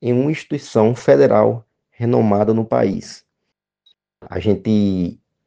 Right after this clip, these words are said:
alcança esse público com expectativa bem alta, afinal a procura foi mu-, muito alta, e a gente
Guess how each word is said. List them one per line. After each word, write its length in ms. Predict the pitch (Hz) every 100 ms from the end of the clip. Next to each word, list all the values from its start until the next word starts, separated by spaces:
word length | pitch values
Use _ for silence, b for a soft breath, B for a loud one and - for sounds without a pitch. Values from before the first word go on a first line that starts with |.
| _ -
alcança 600 | 110 110 - 135 190 156
esse 160 | -
público 540 | 120 104 117 139 151 151 _ _ _ _
com 160 | - 107
expectativa 920 | 110 - - - 107 - 107 101 101
bem 520 | 85 78 120 123 147 107
alta, 480 | 98 120 131 143 -
afinal 560 | - 95 110 98 92 92
a 60 | 92
procura 460 | 98 95 104 98
foi 280 | 95 - 107
mu-, 500 | 101 98 98 101 98
muito 640 | 101 98 117 156 156 131
alta, 440 | 92 92 - 131 156 _ _ _ _ _ _ _ _ _ _
e 120 | - 104
a 80 |
gente 960 | 101 110 104 131 127 123 117 110 92